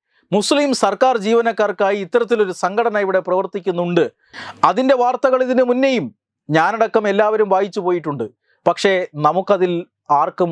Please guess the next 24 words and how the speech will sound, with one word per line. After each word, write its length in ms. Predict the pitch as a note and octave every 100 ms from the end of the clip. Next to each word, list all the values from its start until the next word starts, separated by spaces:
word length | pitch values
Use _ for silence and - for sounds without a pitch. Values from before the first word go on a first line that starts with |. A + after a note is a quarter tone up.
| D3
ഒരു 100 | D#3 C#3+
അസ്വാഭാവികതയും 920 | - F3 D#3 D#3+ D#3 D#3 D3 C#3+ C#3+ C#3+
തോന്നിയില്ല. 380 | C#3+ C#3+ G#2 F2+ _ - - -
പക്ഷേ 180 | G3+ - A3+
ഹിന്ദു 260 | A#3 D4+ D4+ G3
WhatsApp 380 | F3+ - F3+ D#3
ഗ്രൂപ്പ് 260 | D3+ D3+ E3+ C#3+
വന്നപ്പോൾ 380 | C#3+ C#3+ D#3+ F#3 _ _ -
കേരളം 420 | D#3 E3 E3 D3 C#3 -
ഉണരുകയും 520 | C#3 D3 D3 D3 C3+ C3+ A#2+
ചെയ്തു. 220 | B2 G#2+ - _ _ _ _ -
തീർച്ചയായും 560 | A3+ G#3+ A#3 G#3 G3+ F#3 - _ _
കെ 140 | - E3+ G#3+
ഗോപാലകൃഷ്ണൻ 640 | A3+ A3 G#3+ G#3 G3 G3+ F#3+
ഇപ്പോഴും 320 | F3 G#3 F#3+ F#3 F3+
അതിലൊരു 280 | E3+ E3+ D#3
തെറ്റുകാരനാണ് 680 | E3 D3+ G3 F3+ E3 D#3 D3+ D#3 D#3
എന്ന് 120 | D3+ D3+
നമുക്ക് 300 | C#3+ C3 C3+ B2+ _ _ _ -
ആ, 40 | C3 B2+ C#3+ D3+
ഇതുവരെ 320 | G#3+ A#3+ G3 - - D#3
ആ 40 | E3+
ഒരു, 140 | E3 F3
ഒരു 100 | D#3